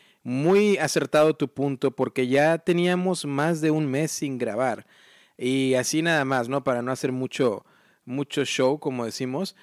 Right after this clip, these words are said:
Este, la razón por la cual no habíamos grabado, queridos amigos, es, pues, porque yo tuve por ahí un accidente y, eh, tuve que ser sometido a una cirugía de espalda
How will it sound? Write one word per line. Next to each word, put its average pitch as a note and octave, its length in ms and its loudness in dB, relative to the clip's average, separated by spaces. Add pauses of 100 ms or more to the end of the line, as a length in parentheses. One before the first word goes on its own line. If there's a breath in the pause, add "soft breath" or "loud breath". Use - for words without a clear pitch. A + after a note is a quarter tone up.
(200 soft breath)
Este, C3 340 -2
la B2 280 4
razón B2 340 0
por F#3 100 2
la D3+ 60 2
cual D3+ 180 2
no D#3 60 0
habíamos C#3+ 320 0
grabado, C3 320 2
queridos C#3+ 260 0
amigos, C#3 280 -6
es, B2+ 100 -6
pues, - 320 -8 (100)
porque A#2+ 300 -2
yo B2 120 -2
tuve C#3 220 -2
por B2+ 160 0
ahí B2 140 2
un C3 100 -2
accidente C#3 680 -4 (440 soft breath)
y, F3+ 360 0
eh, C3+ 360 2
tuve C#3 220 0
que C3+ 120 -2
ser C3 140 -4
sometido C3 380 -2
a - 20 0
una B2+ 80 -2
cirugía B2 340 -2
de B2+ 60 2
espalda E3+ 580 0